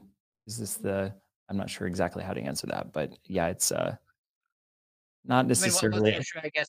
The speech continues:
Speaker 2: space is gonna open a whole new set of options. I guess that's what he means, right? It's, it's gonna be a whole, you know, set of opportunities, just like A I is opening the door to a lot of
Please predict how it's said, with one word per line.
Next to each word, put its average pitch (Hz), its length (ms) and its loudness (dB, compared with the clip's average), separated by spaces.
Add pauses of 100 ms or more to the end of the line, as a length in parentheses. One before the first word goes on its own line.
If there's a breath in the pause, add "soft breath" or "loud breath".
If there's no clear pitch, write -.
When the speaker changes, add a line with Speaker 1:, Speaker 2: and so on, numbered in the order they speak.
Speaker 2:
space 175 260 0
is 147 80 -6
gonna 147 200 0
open 143 300 0
a 135 140 4
whole 139 240 6
new 139 220 -4
set 131 240 2
of 117 160 0
options. 131 480 2
I 123 80 0
guess 123 160 0
that's - 160 -20
what 127 140 2
he 117 60 -2
means, 123 340 -6
right? 117 180 0
It's, - 260 -20 (440 soft breath)
it's - 100 -20
gonna 135 180 -6
be 123 100 -2
a 123 100 4
whole, 123 380 4 (500)
you 147 100 -8
know, 131 120 -2
set 135 200 4
of 131 120 0
opportunities, 120 560 -6
just 117 200 -4
like 120 200 0
A 127 80 2
I 120 140 4
is 117 120 -2
opening 120 340 -4
the 117 100 -6
door 117 300 2
to 120 200 0
a - 20 4
lot 117 200 4
of 107 100 0